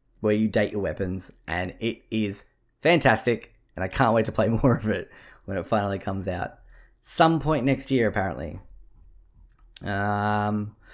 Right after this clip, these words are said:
yeah, Axiom Verge we talked about. Apart from that, Dreamscaper looks interesting, but I need to know more about it, but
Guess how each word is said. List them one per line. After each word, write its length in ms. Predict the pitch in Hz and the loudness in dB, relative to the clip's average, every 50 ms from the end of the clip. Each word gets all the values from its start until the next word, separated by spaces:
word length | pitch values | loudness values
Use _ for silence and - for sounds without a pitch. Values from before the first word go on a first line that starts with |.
| - - - - - - - - - - - - | -20 -20 -20 -20 -20 -20 -20 -20 -18 -18 -12 -6
yeah, 220 | 131 147 165 156 135 | -4 -2 -2 0 0
Axiom 340 | 82 135 - - 147 139 | -2 -4 -4 -2 -2 0
Verge 220 | 117 123 135 131 135 | 2 2 2 2 2
we 60 | 139 | 0
talked 220 | 131 139 139 131 | -2 -2 -2 -2
about. 540 | 135 131 139 135 139 139 143 143 - - - - - - - - _ - - - - _ _ _ _ _ _ _ | 0 2 2 4 4 4 2 2 -2 -4 -18 -20 -20 -20 -20 -20 _ -20 -20 -20 -20 _ _ _ _ _ _ _
Apart 300 | - - - 165 185 220 | -16 -10 -6 -4 -4 -4
from 220 | - - 135 127 | -2 0 0 2
that, 340 | 127 135 151 - - - - | 2 2 0 0 -2 -6 -8
Dreamscaper 640 | 117 - 147 165 185 208 208 - - 196 190 190 196 | -2 0 2 4 4 2 0 2 2 2 2 2 2
looks 260 | 196 196 196 196 - - | 0 0 0 -2 -4 -8
interesting, 720 | - 175 190 185 196 190 190 - 196 196 196 196 202 196 - | -4 -4 -4 -4 -4 -8 -4 -4 -2 -2 -2 -2 -4 -6 -2
but 480 | - 135 139 139 139 - - - - _ _ _ _ _ _ _ _ _ _ _ _ _ _ _ _ _ - | 0 2 4 4 4 2 0 -6 -20 _ _ _ _ _ _ _ _ _ _ _ _ _ _ _ _ _ -4
I 40 | 110 | 0
need 160 | 127 139 131 | 0 2 2
to 40 | 135 | 2
know 120 | 139 127 123 | 0 2 2
more 200 | 123 120 120 120 | 2 2 2 4
about 280 | 113 127 127 131 131 | 4 4 4 4 4
it, 200 | 135 131 - - | 4 2 2 0
but 320 | - 104 90 - - - | -2 -2 -2 -2 -6 -12